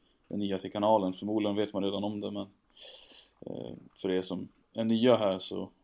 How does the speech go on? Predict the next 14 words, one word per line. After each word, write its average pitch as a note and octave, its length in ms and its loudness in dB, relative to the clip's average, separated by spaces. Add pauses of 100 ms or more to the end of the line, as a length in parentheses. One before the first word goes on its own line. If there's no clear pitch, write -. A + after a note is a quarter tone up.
(100)
eh, - 760 -14 (400)
är F#2+ 140 -10
det F#2 200 -8
alltså G2 240 -4
det G#2 200 4
vi G2+ 220 -2 (140)
pysslar B2+ 320 2
med, F#2 200 0
och F#2 60 -4
det G2+ 80 0
är G2+ 40 2
vårt G2 220 0
största - 300 -4
intresse, G2+ 480 -2